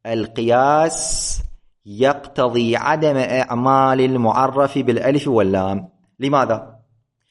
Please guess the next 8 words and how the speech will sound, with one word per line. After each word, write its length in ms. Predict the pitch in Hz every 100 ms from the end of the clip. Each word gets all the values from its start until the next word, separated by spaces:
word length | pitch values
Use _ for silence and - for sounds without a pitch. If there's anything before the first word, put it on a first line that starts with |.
| _ _
لأنه 400 | 104 113 131 135
مقترن 480 | 131 - 143 139 135
بال، 320 | 135 135 127 - _ _ _ _ _ _ _ _
وال 680 | 120 113 117 127 156 165 160
تبعده 680 | 151 127 131 160 160 147 143
عن 200 | 131 123
الفعل، 640 | 113 107 117 - 98 87 - _ _ _ _ _ _ _ _ _ _ _ _ _ _ _ 110
ال 520 | 123 131 113 123